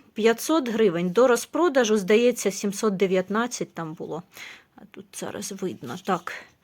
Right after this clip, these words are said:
сімсот дев'ятнадцять, тридцять відсотків знижка. Думаю, що будуть іще знижки, але зазвичай, коли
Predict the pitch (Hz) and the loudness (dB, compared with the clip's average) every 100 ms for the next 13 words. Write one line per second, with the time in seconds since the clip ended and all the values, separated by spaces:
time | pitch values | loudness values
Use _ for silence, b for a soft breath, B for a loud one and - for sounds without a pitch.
0 | b b b b - 214 208 226 190 202 | b b b b -8 -6 0 0 2 2
1 | 202 202 170 - 180 226 240 220 - 190 | 2 0 -4 -6 -2 -2 0 -4 -6 -4
2 | 214 208 - 202 196 180 156 - 143 - | 0 0 0 -4 -2 -4 -6 -8 -10 -10
3 | B B 220 277 269 269 277 240 240 262 | B B 2 4 4 2 0 0 -2 -2
4 | 285 - 392 381 285 202 - - 196 214 | -2 4 6 6 4 2 2 2 4 6
5 | 233 285 269 269 240 262 - 339 381 359 | 6 6 4 2 2 0 4 6 6 2
6 | B B - 220 220 247 247 | B B 2 4 6 6 4